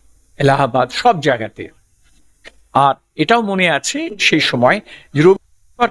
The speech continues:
যে কোনো বড় অনুষ্ঠান করার আগে সবচেয়ে ভাব-, আগে ভাবতেন, বি-, উনি বিদেশি থাকতেন মূলত, আসতেন যখন, যে রবীন কি অনুষ্ঠান করছে সেটাকে প্রায়োরিটি দিতেন, সেটা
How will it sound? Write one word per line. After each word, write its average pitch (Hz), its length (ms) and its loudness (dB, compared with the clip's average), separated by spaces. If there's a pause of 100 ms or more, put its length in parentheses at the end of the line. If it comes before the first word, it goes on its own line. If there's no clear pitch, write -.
(240)
যে 190 220 -2
কোনো 254 260 -2
বড় 170 260 2
অনুষ্ঠান 196 520 -2
করার 185 320 -2
আগে 147 480 0 (280)
সবচেয়ে 160 500 -2
ভাব-, 143 380 -4 (100)
আগে 156 280 2 (160)
ভাবতেন, 143 500 -4
বি-, 151 160 -6
উনি 185 140 -2
বিদেশি 165 420 -4
থাকতেন 160 320 -4
মূলত, 151 260 -2 (480)
আসতেন 175 400 -2
যখন, 151 360 0 (260)
যে 160 160 0 (240)
রবীন 185 500 4
কি - 140 -2
অনুষ্ঠান 170 460 0
করছে 123 580 -8 (420)
সেটাকে 190 600 0 (300)
প্রায়োরিটি 151 480 -2
দিতেন, 127 320 -8
সেটা 175 500 0